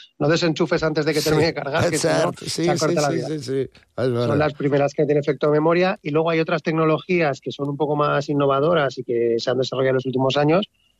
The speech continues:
Speaker 1: como pueden ser las de flujo de vanadio, o que, mm, tienen otros metales, ¿no?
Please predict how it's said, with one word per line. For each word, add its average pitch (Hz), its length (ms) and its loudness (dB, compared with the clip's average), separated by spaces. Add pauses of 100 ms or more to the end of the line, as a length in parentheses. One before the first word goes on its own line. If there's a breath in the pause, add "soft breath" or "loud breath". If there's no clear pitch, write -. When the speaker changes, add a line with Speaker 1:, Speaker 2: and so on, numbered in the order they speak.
(220)
Speaker 1:
como 127 200 -2
pueden 131 180 -2
ser 131 100 -2
las 123 140 0
de 120 80 0
flujo 127 260 -2
de 120 80 2
vanadio, 160 600 0
o 139 60 -6
que, 127 240 -6
mm, 120 340 -6 (140)
tienen 123 260 0
otros 120 240 -2
metales, 113 380 -4
¿no? 147 140 -2